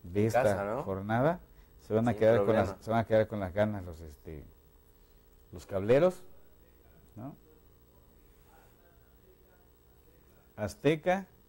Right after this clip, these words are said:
Speaker 1: Televisa y, este, Imagen. Las tres televisoras. Así que van a tener,
Speaker 2: Harto
Speaker 1: este,
Speaker 2: fútbol.
Speaker 1: harto fútbol en
Speaker 2: Gratis.
Speaker 1: televisión
Speaker 2: Sí.
Speaker 1: Abierta. Sí, Necaxa,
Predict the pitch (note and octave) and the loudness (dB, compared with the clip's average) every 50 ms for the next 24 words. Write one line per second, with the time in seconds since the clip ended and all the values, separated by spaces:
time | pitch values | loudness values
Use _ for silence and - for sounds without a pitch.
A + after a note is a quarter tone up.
0 | _ _ _ _ - - _ _ - - - _ _ _ _ _ - _ _ - | _ _ _ _ -20 -20 _ _ -20 -20 -20 _ _ _ _ _ -20 _ _ -20
1 | - - _ _ _ - G#2 G#2 A2 G#2 G#2+ B2+ C#3+ E3 D#3 E3 G3 G#3 G#3 F#3+ | -20 -20 _ _ _ -4 0 2 2 2 4 2 2 0 0 -2 -4 -6 -6 -10
2 | - _ _ _ _ _ - _ _ _ - _ _ - _ _ _ _ _ _ | -16 _ _ _ _ _ -20 _ _ _ -20 _ _ -20 _ _ _ _ _ _
3 | _ _ _ _ - - - G#2+ G#2 G2+ G2+ G2 F#2+ F2+ - - G2+ G#2 G#2+ A2+ | _ _ _ _ -20 -16 -8 -4 -2 0 2 0 0 -2 -6 -8 -6 0 2 2
4 | A2+ G#2+ G2 F2 D#2+ - - _ _ _ _ _ _ _ _ _ _ _ _ _ | 2 2 -2 -8 -12 -18 -20 _ _ _ _ _ _ _ _ _ _ _ _ _
5 | _ _ - F#2 F#2 - - B2+ C3+ B2 - A#2 G#2 G2+ F2+ - A2+ A2+ A2+ G2+ | _ _ -10 -10 -10 -6 -2 -2 -2 0 -2 -2 -4 -4 -6 -6 -4 -4 -4 -4
6 | - - _ _ _ - _ _ _ - _ - - - C3+ C3 - C3 A#2 B2 | -6 -14 _ _ _ -20 _ _ _ -20 _ -14 -6 -6 -6 -4 0 2 2 2
7 | B2 B2 G#2+ - G2+ G2 G#2 A2+ B2 C3 C3 C3 - - _ _ _ _ - - | 2 0 -4 -6 -12 -10 -6 -6 -6 -6 -6 -10 -18 -20 _ _ _ _ -20 -20
8 | - - _ - _ - _ _ - _ _ _ _ - - E2+ F2+ F2 D#2 - | -20 -20 _ -20 _ -20 _ _ -20 _ _ _ _ -16 -12 -12 -10 -10 -12 -14
9 | - - - - F2+ F2+ F2 - G2 G2+ G#2 G#2+ A2 G#2 _ - _ _ _ _ | -18 -20 -16 -12 -10 -10 -10 -10 -8 -8 -8 -8 -10 -16 _ -20 _ _ _ _
10 | _ - _ B2 B2 B2 B2 - G2+ F2+ - A2 G#2 A2 A#2 B2+ C3+ C3+ - - | _ -14 _ -8 -8 -8 -8 -12 -16 -14 -14 -14 -8 -2 -2 -2 -2 -2 -8 -16
11 | F2+ F2 G#2 G2+ G2 G#2 G2+ G2+ F#2+ E2+ - G#2+ A#2 A#2 A#2 A#2 - - - - | -16 -4 0 2 4 4 2 0 -4 -6 -4 -4 -4 -4 -6 -10 -16 -20 -20 -20
12 | - - - - - G#2 G2+ G2+ G#2 - - - - - F#2 F2+ F#2 F#2+ G2 F#2+ | -20 -20 -20 -12 -6 -4 -4 -4 -6 -12 -20 -16 -12 -12 -10 -8 -8 -8 -10 -10
13 | - - - - D#3+ F3+ F#3+ D#3+ B2+ - D3+ D#3 D3 D#3+ D3+ B2+ A2 G2 - | -14 -20 -8 -2 -2 -2 -2 -2 -2 -2 -2 -2 -2 -2 0 0 0 -2 -4